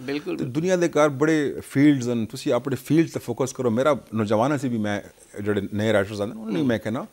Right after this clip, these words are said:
Speaker 2: "ਇਹ ਕੋਈ ਇੱਕ ਫੀਲਡ ਪਕੜੋ, ਉਸਦੇ
Speaker 1: ਹੂੰ।
Speaker 2: ਘਰ ਸਪੈਸ਼ਲਾਈਜ਼ੇਸ਼ਨ ਕਰੋ।
Speaker 1: ਐਕਸੈਲ ਕਰੋ ਉਸੀ ਦੇ।
Speaker 2: ਐਕਸੈਲ ਕਰੋ ਤਾਂ ਉਸ ਨੂੰ ਸਿੱਖੋ।"
Speaker 1: ਹੂੰ।
Speaker 2: ਹੁਣ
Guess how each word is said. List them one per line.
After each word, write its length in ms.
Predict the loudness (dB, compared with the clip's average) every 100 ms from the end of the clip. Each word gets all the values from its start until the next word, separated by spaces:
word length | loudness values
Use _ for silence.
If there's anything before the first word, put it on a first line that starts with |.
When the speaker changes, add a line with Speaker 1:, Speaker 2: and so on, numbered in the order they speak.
| -18 -20 -14
Speaker 2:
"ਇਹ 40 | -8 0
ਕੋਈ 220 | 4 4
ਇੱਕ 80 | 2
ਫੀਲਡ 360 | -2 4 4
ਪਕੜੋ, 400 | 4 2 2 0 -2
ਉਸਦੇ 200 | 0 2
Speaker 1:
ਹੂੰ। 60 |
Speaker 2:
ਘਰ 160 | 2 0
ਸਪੈਸ਼ਲਾਈਜ਼ੇਸ਼ਨ 720 | -2 -4 0 0 0 0 -2
ਕਰੋ। 240 | -4 -10 -8
Speaker 1:
ਐਕਸੈਲ 320 | -6 0 2
ਕਰੋ 200 | 2 -6
ਉਸੀ 180 | -6 -10
ਦੇ। 140 | -10 -8
Speaker 2:
ਐਕਸੈਲ 280 | -2 2 2
ਕਰੋ 260 | 2 2 2
ਤਾਂ 140 | -2 -4
ਉਸ 160 | -4 -2
ਨੂੰ 80 | 2
ਸਿੱਖੋ।" 480 | 4 2 2 -2 -4 -14 -8
Speaker 1:
ਹੂੰ। 220 | -8 -4
Speaker 2:
ਹੁਣ 100 | -4